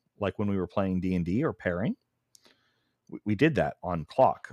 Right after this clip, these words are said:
Uh, we played D and D. This is one of the things that was very productive for that team and the, the language skills and that sort of thing. It made a different sort of space for it. Then it was fine for me to, to use that stuff, and we could, like, do the, I could support the growth and make the space.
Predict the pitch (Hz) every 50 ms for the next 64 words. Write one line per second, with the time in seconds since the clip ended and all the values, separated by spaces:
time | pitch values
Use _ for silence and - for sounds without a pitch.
0 | - - 90 82 76 62 76 76 - 92 87 82 78 85 95 90 85 87 113 110
1 | 87 78 82 85 80 - 85 82 85 90 87 90 87 85 85 82 - - 92 87
2 | 82 - - - 80 82 80 - 95 87 92 95 87 - - 80 87 120 - -
3 | - - - - 87 82 78 76 - - - - 95 92 82 82 76 67 80 82
4 | 80 82 76 76 78 76 92 87 85 90 85 92 85 - - - - 90 85 85
5 | 80 - 82 80 - 95 - - 107 87 82 - 73 73 67 78 87 85 82 82
6 | 80 - 87 - - - - - 85 76 76 - - - 95 110 - - - -
7 | - 50 50 - _ _ _ _ _ _ - - - - - _ _ _ _ _
8 | _ _ _ _ _ - 117 113 107 101 101 95 90 87 - - - 113 90 98
9 | - - - 156 180 151 95 58 - - - - - - 117 104 90 85 78 73
10 | 71 - - _ - - - 98 87 82 80 80 73 - - _ - 101 90 87
11 | 87 82 78 82 80 - - - - 87 78 - - 87 87 90 85 - 98 82
12 | 82 - - 90 85 80 78 - - - - - - 107 95 95 85 - _ _
13 | - 95 98 - - 98 - - - - - 127 110 - - 98 - 117 117 110
14 | 92 - - 92 92 90 - - - - - - 85 82 - - - - -